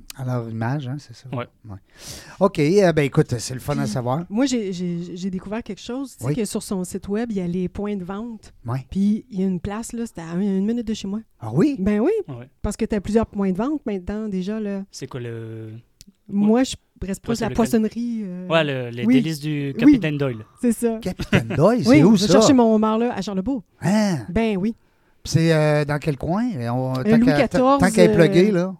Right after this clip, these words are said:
Speaker 3: Louis quatorze en
Speaker 2: Ouais.
Speaker 3: face, euh,
Speaker 2: Boulevard Louis quatorze.
Speaker 3: boulevard Louis quatorze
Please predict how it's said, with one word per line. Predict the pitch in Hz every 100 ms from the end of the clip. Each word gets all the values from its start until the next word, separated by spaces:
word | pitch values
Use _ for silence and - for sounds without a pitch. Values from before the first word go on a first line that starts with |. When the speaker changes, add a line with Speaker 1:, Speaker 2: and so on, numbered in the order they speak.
| 202
Speaker 3:
Louis | 220
quatorze | 240 214 - 233 240 214
en | 196 190
Speaker 2:
Ouais. | 175
Speaker 3:
face, | 139 226 226 - 214
euh, | 196 190 180 170 - _ _ _ _ _ 123
Speaker 2:
Boulevard | 127 139
Louis | 139 131
quatorze. | 185 202
Speaker 3:
boulevard | 233 240
Louis | 247
quatorze | 269 240 269 269 254 214